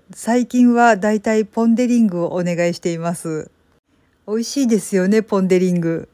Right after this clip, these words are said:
しかも今日はエンゼルクリームが挟まったやつを買ってきてくれたので、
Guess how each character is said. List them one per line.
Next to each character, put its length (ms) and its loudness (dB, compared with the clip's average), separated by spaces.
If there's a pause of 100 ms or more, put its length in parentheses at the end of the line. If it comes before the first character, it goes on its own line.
(460)
し 140 -20
か 160 -4
も 180 -2
今 80 -10
日 120 -6 (200)
は 260 0
エ 160 0
ン 80 4
ゼ 120 0
ル 140 0
ク 140 -4
リ 160 0
ー 20 0
ム 160 2
が 200 0 (160)
挟 140 -2
ま 120 0
っ 100 -4
た 80 0
や 160 4
つ 140 -6
を 100 0
買 160 -2
っ 20 -14
て 200 -4
き 60 -12
て 120 -2
く 120 -6
れ 100 0
た 120 -2
の 140 -4
で、 280 -2